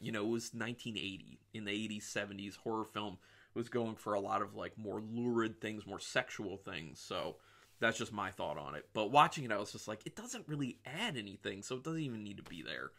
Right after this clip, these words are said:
So, I don't know. You make a decision on how you feel about it. Okay, so the town in this movie actually reminded me a lot of the town that you see in the film Dead and Buried, which I forget what director did Dead and Buried, but I did a review for it on this channel. Go look,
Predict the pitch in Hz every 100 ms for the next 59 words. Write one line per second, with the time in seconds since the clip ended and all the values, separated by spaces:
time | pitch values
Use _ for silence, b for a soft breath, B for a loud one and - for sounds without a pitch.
0 | b b - 104 92 78 113 107 90 87
1 | - - 117 131 123 110 87 76 - 95
2 | 98 95 82 78 92 - - 60 60 73
3 | 65 67 - _ - B B B B B
4 | 135 113 - - 175 156 156 - - 214
5 | 277 285 202 160 - 139 143 127 - 175
6 | 311 311 180 139 135 139 123 110 107 110
7 | 117 104 - 104 104 107 - 98 - 110
8 | 104 98 - 104 104 98 B B B 123
9 | 113 131 110 92 92 101 135 160 156 -
10 | B B B 113 113 - - - 127 143
11 | 131 110 107 - 98 95 90 95 95 95
12 | 85 90 78 - 101 - - _ _ _
13 | - _ - 135 156 151 135 120 120 -
14 | 117 110 104 104 - 107 104 101 101 107
15 | 107 104 -